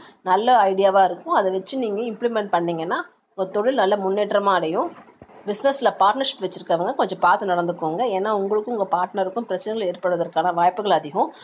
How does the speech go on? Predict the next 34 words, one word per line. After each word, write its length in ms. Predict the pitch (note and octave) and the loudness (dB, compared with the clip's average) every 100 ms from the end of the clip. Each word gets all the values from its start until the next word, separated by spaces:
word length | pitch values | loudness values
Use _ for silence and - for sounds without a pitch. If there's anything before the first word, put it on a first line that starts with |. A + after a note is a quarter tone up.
| - | -20
அவங்க 240 | - F3+ F#3+ | -6 -2 2
ஏதாவது 240 | G#3 C4+ | 4 4
ஒரு 80 | G3+ | 4
ஐடியா 220 | G3 A3+ A#3 | 2 0 -2
சொன்னாங்க 460 | G3 F#3+ G#3 A3 F3 | -4 -2 0 2 2
அப்படின்னா, 340 | F3 E3 F#3 | 0 -4 -4
அந்த 240 | B3+ G#3+ F#3 | -6 -2 0
ஐடியா 340 | G#3 A3 B3 | 0 0 0
வந்து 200 | G#3 A#3 | 2 0
கரெக்டா 280 | G#3+ F#3+ G3 | 2 0 4
இருக்கிற 260 | A#3+ A3 F#3 | 0 2 -2
பட்சத்துல 440 | F3 G3 F#3+ F#3 - - - - | -2 -4 -4 -2 -4 -6 -20 -10
நீங்க 180 | G3 F#3 | 0 2
அதை 140 | F#3 | 2
இம்ப்ளிமெண்ட் 400 | G3+ C4 A3+ F#3+ | -2 -2 -2 0
பண்ணலாம். 340 | E3+ E3 E3 - | 0 0 -2 -2
ஒருவேளை 280 | F3+ A3 | 2 2
தவறா 300 | B3+ F#3+ G#3 | 4 4 6
இருக்க 320 | A#3 A3+ F#3 F3 | 4 2 -2 -2
பட்சத்துல 280 | F#3 G3+ | -2 -10
நீங்க 360 | C4+ G#3+ F3+ F#3 | -8 -6 -2 -2
அவங்கள்ட்ட 260 | E3+ G3 - | -2 -6 -2
பொறுமையா 240 | G#3+ A#3 | 0 2
எடுத்து 260 | B3+ G#3+ F#3+ | 4 4 2
சொல்லுங்க. 440 | F3+ D#3 D#3+ D#3 - - _ | -4 -4 -2 -4 -6 -20 _
"இந்த 160 | F#3+ F#3+ | -2 -2
இம்ப்ளிமெண்ட் 340 | G#3+ A#3 A3 | 0 0 0
பண்ணோம்னா 400 | G3 F3+ F3+ C4 | 2 0 2 -2
பிசினஸ் 340 | G#3 F#3 G3 F#3+ | -2 -4 -4 2
லாஸ் 320 | E3+ F#3+ G3+ | 4 4 4
ஆகிறதுக்கான 400 | F#3 F3+ F3+ F3 | 2 0 0 0
வாய்ப்பு 320 | E3+ F#3 F#3+ | 2 0 -2
இருக்கு" 200 | F#3 F#3+ | -2 2
அப்படின்னு 280 | E3 F#3 | 2 0